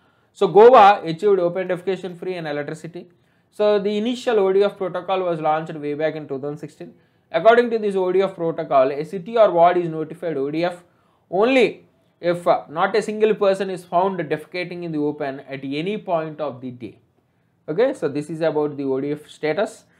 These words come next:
So Goa is also the first, uh, state to provide tap water under the Har Ghar Jal Mission. Apart from, from that, Goa achieved hundred percent ta-,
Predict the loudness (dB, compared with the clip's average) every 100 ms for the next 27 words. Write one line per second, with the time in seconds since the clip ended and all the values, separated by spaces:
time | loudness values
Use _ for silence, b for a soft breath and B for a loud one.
0 | _ _ 4 8 10 10 10 8 8 4
1 | 2 0 -2 -4 -6 0 2 0 -8 -8
2 | -8 -10 -8 -2 -2 -2 -6 -6 -8 -8
3 | -8 -10 -12 -14 -12 -10 -10 -10 -12 -12
4 | -14 -12 -12 -12 -14 -18 -20 _ _ _
5 | _ _ -2 0 0 0 2 2 2 -8
6 | -4 -2 4 6 6 4 2 4 2 -2
7 | -6 -4 -6 -6 -4 -4 -4 -4 -2 -2